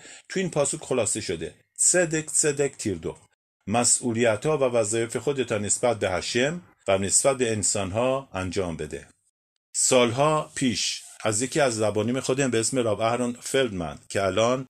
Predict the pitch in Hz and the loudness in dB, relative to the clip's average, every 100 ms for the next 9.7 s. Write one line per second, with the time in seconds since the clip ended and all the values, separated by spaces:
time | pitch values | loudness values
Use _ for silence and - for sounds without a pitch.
0 | _ 104 - 107 - 110 117 131 135 139 | _ -4 -2 -4 -2 0 4 4 2 0
1 | 139 _ - 101 107 - 107 127 98 78 | -6 _ -2 2 2 2 0 2 2 0
2 | - - - - - 110 113 143 143 123 | -2 -4 -10 -6 -2 0 0 -2 0 -2
3 | 87 80 71 - - - _ _ _ - | -2 -6 -8 -12 -16 -20 _ _ _ -10
4 | - 165 170 - 151 160 117 95 90 90 | 0 2 4 2 2 2 2 2 0 0
5 | 85 98 127 _ 123 107 107 139 139 135 | 0 -4 -6 _ 4 4 4 2 0 -2
6 | 139 135 120 131 98 80 80 - - _ | -2 0 2 2 0 -6 -8 -10 -14 _
7 | _ _ 90 127 127 120 107 123 127 113 | _ _ -2 2 4 4 4 2 -2 0
8 | 101 113 - 92 82 78 78 - 107 - | 2 2 0 -4 -4 -2 0 2 2 2
9 | 101 95 95 110 104 80 - | 2 0 0 0 0 -4 -10